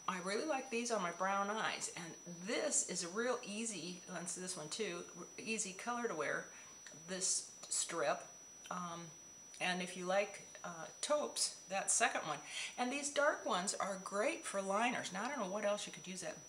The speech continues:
silvery blue for. Probably inner corner. Oh, I should have done that, shouldn't I? Let's do inner corner.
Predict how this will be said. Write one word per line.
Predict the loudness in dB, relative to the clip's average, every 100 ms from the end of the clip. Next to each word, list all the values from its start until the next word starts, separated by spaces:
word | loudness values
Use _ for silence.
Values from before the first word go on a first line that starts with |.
| -18 -20 -20 -18 -18 -18 -16 2
silvery | 6 8 8 2 0 0 0 -4
blue | -6 -4 -4 -6
for. | -10 -6 6 10 10 8 -2 -12 -18 -18 -2
Probably | 4 4 4 2
inner | 0 -2
corner. | 0 0 0 -4 -4 -12 -12
Oh, | -10 -8 -6
I | -4
should | -4
have | -2
done | 0 0
that, | 0 -4
shouldn't | -8 -8 -10
I? | -12
Let's | -4 -4
do | -4 -10 -12 -12
inner | -10 -8 -10
corner. | -10 -8 -8